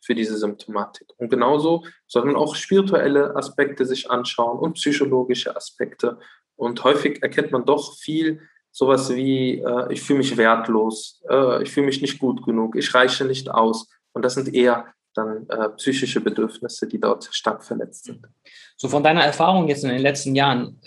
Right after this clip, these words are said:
Speaker 2: hast du, hattest du das Gefühl, so einfach nur so ein Durchschnitt, dass es oft einfach da diese falsche Annahme von einem selbst war, dass das zum Problem geführt hat und dass man eigentlich nur so ein,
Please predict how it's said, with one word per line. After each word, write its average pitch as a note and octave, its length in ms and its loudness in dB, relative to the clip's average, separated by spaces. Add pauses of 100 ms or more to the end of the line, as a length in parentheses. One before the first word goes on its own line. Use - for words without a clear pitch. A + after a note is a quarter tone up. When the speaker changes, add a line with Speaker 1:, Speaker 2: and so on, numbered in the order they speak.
(140)
Speaker 2:
hast D3+ 200 -4
du, - 180 -10
hattest D3+ 240 -2
du D3+ 60 0
das D3 140 -4
Gefühl, C#3+ 360 -2
so C3+ 520 0 (340)
einfach E3 160 2
nur F3 100 4
so D3+ 100 0
ein C#3 140 -2
Durchschnitt, C#3+ 640 0 (920)
dass C#3 160 2
es D#3 160 -2
oft - 300 2 (840)
einfach D#3 300 0
da D3+ 320 2
diese C#3 240 -2
falsche C#3+ 880 4
Annahme D#3+ 380 4
von C#3 160 -4
einem C3 140 -2
selbst D3 480 0
war, G#2+ 320 0 (160)
dass B2 160 -4
das B2+ 160 -6
zum - 160 -6
Problem C#3 340 0
geführt C#3 320 -2
hat B2 120 0
und B2+ 100 -4
dass C3+ 160 -2
man C3 100 0
eigentlich C#3+ 300 0
nur D3 120 -4
so C#3+ 100 0
ein, C3+ 340 -2